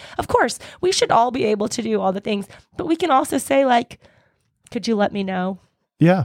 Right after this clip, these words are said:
Speaker 1: Like, "Could you just say, like, could you not pretend like I'm not a person in this car?" Whatever. It doesn't matter. If it matters to you,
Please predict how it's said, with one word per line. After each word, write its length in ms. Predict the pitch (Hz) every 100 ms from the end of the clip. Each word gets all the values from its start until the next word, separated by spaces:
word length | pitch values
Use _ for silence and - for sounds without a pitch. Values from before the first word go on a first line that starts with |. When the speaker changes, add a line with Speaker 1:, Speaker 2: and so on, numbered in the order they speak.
| -
Speaker 1:
Like, 140 | 208
"Could 180 | - -
you 80 | 208
just 240 | 220 220
say, 280 | - 190 185
like, 160 | 190 -
could 140 | 226
you 100 | 226
not 180 | 226 190
pretend 380 | - 220 214 190
like 120 | 190
I'm 100 | 185
not 140 | 180
a 40 | 175
person 420 | - 196 - 185
in 80 | 170
this 180 | 180 -
car?" 440 | - 180 175 -
Whatever. 360 | 262 440 349 170
It 140 | 254 -
doesn't 320 | 320 359 -
matter. 580 | 233 220 220 185 175 - -
If 140 | - 220
it 120 | 208
matters 520 | 202 196 220 277 -
to 120 | - 226
you, 400 | 190 185 220